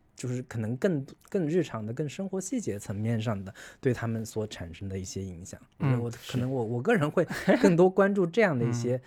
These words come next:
Speaker 1: 小的细节点的东西，对。
Speaker 2: 对，反正我自己的观察，包括每年的政策上的一些关于北京的一些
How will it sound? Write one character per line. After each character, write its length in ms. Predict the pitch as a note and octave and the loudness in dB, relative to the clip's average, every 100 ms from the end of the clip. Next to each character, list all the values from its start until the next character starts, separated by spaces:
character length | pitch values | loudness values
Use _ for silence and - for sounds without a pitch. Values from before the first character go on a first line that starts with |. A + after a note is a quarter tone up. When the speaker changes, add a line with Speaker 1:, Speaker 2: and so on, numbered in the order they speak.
| - - | -18 -20
Speaker 1:
小 320 | - - F2+ F#2 | -8 0 0 0
的 220 | F#2 D#2+ | -10 -8
细 280 | - - A2 | -6 -2 -2
节 200 | G2+ G2 | -2 -6
点 180 | C#2+ | -8
的 80 | C#2 | -12
东 240 | F#2 F2+ F#2+ | -12 -12 -12
西， 180 | - - - | -14 -14 -16
对。 120 | - - | -18 -16
Speaker 2:
对， 100 | - C#3+ | -18 -12
反 160 | C3 | 0
正 160 | D#3+ G#3 | 2 2
我 140 | C#3+ | 0
自 120 | C3+ G#3+ | -4 -4
己 80 | |
的 140 | C#3+ C#3 | -2 -4
观 260 | - C#3 | -2 -2
察， 240 | D#3 - B2 | -2 -6 -6
包 160 | B2+ | -4
括 400 | C#3 - C#3+ C3 C3 - | -4 -2 -2 0 -4 -6
每 380 | C#3 C3+ B2 A#2+ | -6 -4 -4 -4
年 180 | B2 D3 | -2 -2
的 80 | |
政 240 | C#3+ E3 D#3 | 0 0 0
策 160 | C#3 | 0
上 160 | C3+ C3+ | -2 -2
的 120 | C3+ | -4
一 80 | C3+ | -6
些 420 | - C#3+ C3+ C#3 | -8 -6 -6 -8
关 160 | - D3+ | -6 -4
于 60 | D3 | -4
北 160 | B2+ | -4
京 160 | C3+ A3+ | 0 2
的 100 | G#3+ | 4
一 80 | C#3+ | 2
些 360 | E3 D#3 D#3 | 2 2 0